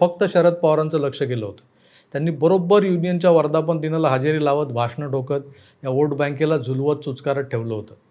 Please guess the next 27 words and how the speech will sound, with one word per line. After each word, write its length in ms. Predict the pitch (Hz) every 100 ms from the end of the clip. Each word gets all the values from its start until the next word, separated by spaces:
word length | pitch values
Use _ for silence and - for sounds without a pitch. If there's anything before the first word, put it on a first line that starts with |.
| _ _ _ _ _
पण 80 | 131
त्यांचा 220 | 135 135 -
खरा 220 | 139 160
चेहरा 300 | 156 165 175
मागच्या 360 | 160 143 - 156
त्या 340 | 151 147 135 - -
सहा 180 | - 135
महिन्याच्या 500 | 139 139 139 131 135
संपाच्या 460 | 127 120 120 135 135
काळात 560 | 131 131 131 - _
स्पष्ट 360 | - 147 131 143
झाला, 240 | 117 98 - _ -
उघडा 200 | 117 131
पडला. 300 | 127 110 101 - _ _ _ _ _ -
तेव्हा 160 | 135 139
विद्यमान 440 | 135 127 165 180
सरकारनं 500 | 170 156 156 160 165
या 100 | 165
प्रश्नाकडे 540 | 156 135 - 151 151 151
कसं 260 | 139 147
पाहायचं 380 | 170 151 147 156
यावर 300 | 147 131 139
जरा 200 | 135 139
गांभीर्यानं 540 | 123 117 123 147 147
विचार 300 | 139 127 147
करायला 320 | 135 131 127
हवा. 140 | 120